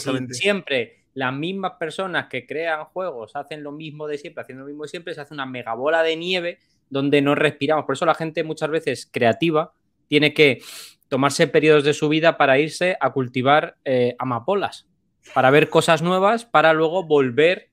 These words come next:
Speaker 2: con cosas nuevas de otros ámbitos. No pasa solo en el diseño de juegos, ¿eh? Pasa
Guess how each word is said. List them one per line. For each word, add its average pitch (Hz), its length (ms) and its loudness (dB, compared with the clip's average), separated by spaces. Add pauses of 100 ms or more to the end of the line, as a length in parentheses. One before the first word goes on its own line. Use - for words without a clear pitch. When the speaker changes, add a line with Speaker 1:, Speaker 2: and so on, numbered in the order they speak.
(120)
Speaker 2:
con 127 180 -6
cosas 135 320 -4
nuevas 143 300 0
de 127 120 -6
otros 131 260 -6
ámbitos. 123 340 -8
No 143 120 0
pasa 151 180 4
solo 139 140 -4
en 131 40 -4
el 123 40 -6
diseño 117 260 -8
de 107 60 -8
juegos, 98 340 -14
¿eh? 120 120 -16
Pasa - 380 -4